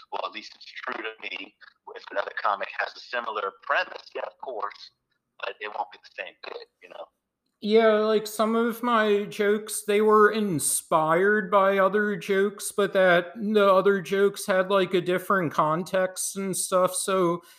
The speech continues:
Speaker 2: before turning them into bits of my own, I would make sure that I actually had a different enough context that it wouldn't come off as copying or anything.
Speaker 1: Yeah, I tell, yeah, that's, that's my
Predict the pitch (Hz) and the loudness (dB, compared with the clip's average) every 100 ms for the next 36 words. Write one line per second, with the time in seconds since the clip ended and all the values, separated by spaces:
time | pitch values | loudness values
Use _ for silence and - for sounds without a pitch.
0 | _ _ _ 202 196 - 208 202 196 185 | _ _ _ -4 -4 0 2 4 6 6
1 | 185 208 196 196 190 185 180 185 196 190 | 4 0 2 2 0 0 0 0 0 0
2 | 202 160 180 175 - 196 190 - 185 170 | -2 0 -2 -2 -2 0 0 0 2 2
3 | 160 156 180 180 165 170 175 156 170 _ | 4 2 2 2 4 4 2 0 -6 _
4 | _ - 190 185 175 - 196 190 185 175 | _ -6 -2 -2 -2 -4 2 4 4 4
5 | 170 175 180 175 175 175 - - 196 185 | 4 4 2 2 0 -2 -6 -6 -2 -2
6 | 165 185 185 185 147 170 - 196 185 185 | 0 0 0 0 0 -2 0 0 0 2
7 | 180 165 - 175 147 165 175 180 180 - | 2 2 0 -2 0 -2 -2 -2 -2 -4
8 | - 180 170 175 180 180 175 175 185 180 | -2 0 2 2 0 0 -2 -2 -2 0
9 | 170 175 185 175 127 - - 143 135 - | 2 0 0 0 0 -4 -2 -2 -2 -4
10 | 185 185 196 196 196 - 185 180 175 190 | -4 -4 -4 -4 -8 -8 0 2 2 -2
11 | 185 - 190 208 208 - _ _ _ _ | -4 -6 -6 -4 -6 -8 _ _ _ _
12 | _ _ _ _ 147 - - 131 151 160 | _ _ _ _ -20 -16 -8 -4 -4 -4
13 | - - 139 135 123 175 - _ - 165 | -10 -10 -8 -6 -4 -6 -6 _ -10 -10
14 | - 131 | -6 -8